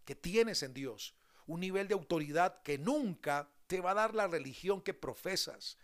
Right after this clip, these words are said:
Ninguna religión en la vida te da el nivel de autoridad que te da Dios al crearte y al darte la capacidad de hablar en esta tierra, pero tienes que crear. Por eso cuando cualquier persona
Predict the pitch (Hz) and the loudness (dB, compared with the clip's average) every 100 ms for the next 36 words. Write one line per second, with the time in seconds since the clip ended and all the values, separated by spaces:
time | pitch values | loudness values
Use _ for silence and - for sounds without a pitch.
0 | - - - - - 151 143 262 285 233 | -20 -20 -20 -20 -12 -12 -4 0 4 4
1 | 180 160 175 202 202 165 175 202 202 160 | 2 0 -2 -2 2 2 4 2 2 0
2 | 165 185 165 180 202 202 175 165 139 170 | 0 0 -4 -4 -2 -4 -2 -4 -2 -4
3 | 170 170 143 160 180 190 190 - - - | -4 -8 -4 -2 0 0 0 -4 -10 -20
4 | - - 143 143 175 170 185 202 196 - | -20 -8 -6 -4 0 6 12 12 10 2
5 | 160 156 151 180 175 202 185 156 - 139 | 0 0 4 4 4 2 2 0 0 -2
6 | 160 165 170 170 147 175 208 190 185 - | 0 2 4 4 4 6 6 6 -2 -2
7 | 156 180 208 180 - 160 151 180 214 277 | -2 -2 -2 -2 -2 -4 -2 0 2 2
8 | - 180 170 165 233 190 - _ _ - | -2 -2 2 6 6 4 -6 _ _ -20
9 | - - - - 226 - 185 180 170 160 | -20 -4 0 2 0 4 2 4 -2 -4
10 | - - - 165 180 - 226 285 285 - | -6 -20 2 6 6 4 0 2 2 0
11 | 190 143 170 147 120 | -2 -2 -6 -8 -10